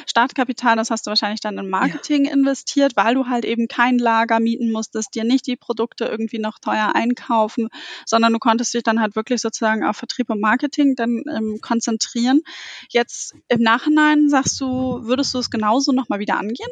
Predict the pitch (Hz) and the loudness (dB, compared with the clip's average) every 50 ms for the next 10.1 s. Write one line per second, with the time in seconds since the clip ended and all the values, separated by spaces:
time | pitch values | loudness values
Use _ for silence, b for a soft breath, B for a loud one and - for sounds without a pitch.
0 | - - 196 - - 202 196 - - 190 190 - 214 196 185 180 175 175 180 190 | -10 -10 -4 0 0 0 0 0 -2 -2 0 2 2 2 4 4 4 4 2 2
1 | 190 214 202 190 185 185 175 175 170 170 170 170 - - - 180 - - 160 - | 0 0 2 2 2 2 2 2 2 0 0 -2 -4 -4 -6 -6 -4 -4 -6 -6
2 | - - - 185 175 180 202 214 202 - - - - B B B B B B B | -4 -2 0 2 4 4 4 2 2 0 -6 -10 -10 B B B B B B B
3 | B B B - - 190 185 185 180 180 - 185 190 202 196 - - - 190 170 | B B B -4 0 0 0 0 0 0 2 2 2 2 0 -2 -2 0 0 0
4 | 185 175 175 185 196 190 - - 180 170 190 190 - - 202 190 185 190 190 185 | 0 2 2 2 2 0 0 -4 -2 -2 -2 -2 -2 -2 -2 0 2 2 2 2
5 | 196 190 190 190 190 - - 196 185 185 190 190 196 185 185 185 185 175 185 180 | 2 2 2 0 0 -2 -2 0 2 2 2 2 2 0 0 0 0 0 -2 0
6 | 180 185 185 - 196 185 - 185 175 175 175 175 175 170 175 - 185 175 180 208 | -2 0 0 0 -2 -2 0 0 0 2 2 2 0 -2 -2 -2 -2 -2 0 0
7 | 240 240 240 220 196 - 180 180 175 170 175 175 175 180 175 170 175 - 170 175 | 0 0 0 0 -2 -2 -4 -4 -4 -2 0 0 0 2 2 0 0 0 -2 -2
8 | - - 202 - - - 214 - - 226 220 214 B B B B B B B 175 | -2 -4 -6 -6 -6 -8 -8 -4 -2 -2 -2 -2 B B B B B B B 0
9 | - - 190 180 180 180 180 - - 185 180 180 175 175 165 175 175 180 202 220 | 2 4 4 4 4 4 2 2 2 2 2 2 0 0 2 2 4 4 4 4
10 | 233 226 | 2 0